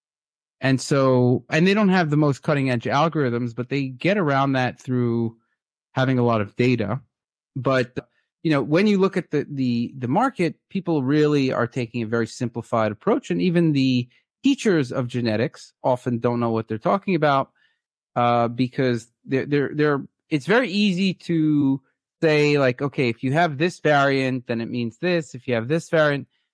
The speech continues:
and, and this is what you need to know, and this is the prediction." It doesn't actually work like that in the body, 'cause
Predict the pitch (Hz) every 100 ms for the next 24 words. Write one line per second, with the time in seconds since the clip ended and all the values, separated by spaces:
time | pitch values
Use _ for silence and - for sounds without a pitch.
0 | _ _ - 120 117 120 117 156 - 151
1 | 151 131 143 131 123 160 175 170 123 127
2 | 127 135 123 123 131 160 196 196 185 -
3 | 185 240 214 110 151 - 147 123 123 120
4 | 113 - 113 110 147 277 214 170 - 143
5 | 127